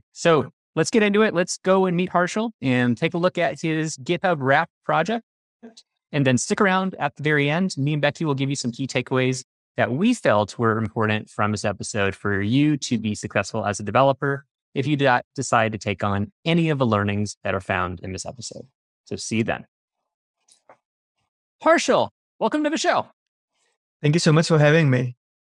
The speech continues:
Speaker 1: So, Harshil, we're excited to talk to you about the project that you developed, GitHub Wrap. We're excited to be able to talk about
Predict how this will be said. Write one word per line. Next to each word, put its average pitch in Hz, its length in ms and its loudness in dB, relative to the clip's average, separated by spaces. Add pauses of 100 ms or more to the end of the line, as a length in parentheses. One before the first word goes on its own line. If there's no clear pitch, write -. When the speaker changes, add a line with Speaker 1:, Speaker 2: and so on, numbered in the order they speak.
(440)
Speaker 1:
So, 277 260 0 (280)
Harshil, 175 400 2
we're 226 300 0
excited 277 760 -2
to 190 140 -10
talk 208 320 2
to 226 100 -8
you 208 80 -2
about 160 400 2
the - 80 -10
project 190 460 0
that 185 160 -4
you 185 80 -4
developed, 175 600 -2
GitHub 175 360 2
Wrap. 147 420 2 (180)
We're 139 220 -2
excited 165 460 -2
to - 80 -16
be 151 100 -4
able 147 180 0
to - 80 -6
talk 151 220 -2
about 135 400 -2